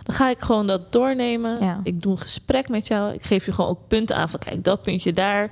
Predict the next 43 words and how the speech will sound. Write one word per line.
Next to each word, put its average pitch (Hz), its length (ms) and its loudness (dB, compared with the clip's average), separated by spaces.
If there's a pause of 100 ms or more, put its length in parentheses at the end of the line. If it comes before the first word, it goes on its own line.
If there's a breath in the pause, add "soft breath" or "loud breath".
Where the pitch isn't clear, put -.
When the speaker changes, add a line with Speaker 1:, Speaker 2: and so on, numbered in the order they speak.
(680 loud breath)
Speaker 1:
Uh-uh. 170 420 0 (260)
Speaker 2:
Ja. 185 280 0
Speaker 1:
Daar 170 160 2
moet 180 120 0
wat - 140 0
anders 170 280 2
voor." 165 320 2 (640 loud breath)
Of 302 260 4 (220)
ik 208 120 0
leg 220 180 2
in 220 80 4
ieder 247 160 2
geval - 180 0
uit 190 240 0
van, 160 240 -2
"Joh, 160 180 2
als - 240 0
je - 140 -6
toch - 200 2
tekent, 240 480 0 (140)
weet 175 280 2
dan 175 140 0
dat 156 200 -2
dit 165 200 0
en 165 160 0
dit 160 340 -2 (380 loud breath)
de 175 100 2
gevolgen 165 440 0
kunnen 196 320 2
zijn." 175 460 0
Weet 277 140 0
je, - 60 -2
een 254 60 0
beetje 233 220 4
Speaker 2:
Ja. 208 40 4
Speaker 1:
risico 196 340 0
inschatten. 190 500 0
Speaker 2:
Ja. 180 100 2 (360 loud breath)
Speaker 1:
Zodat, 240 480 0 (460)
ook 254 200 4
al 294 120 2
teken 226 460 0
je, 220 300 -2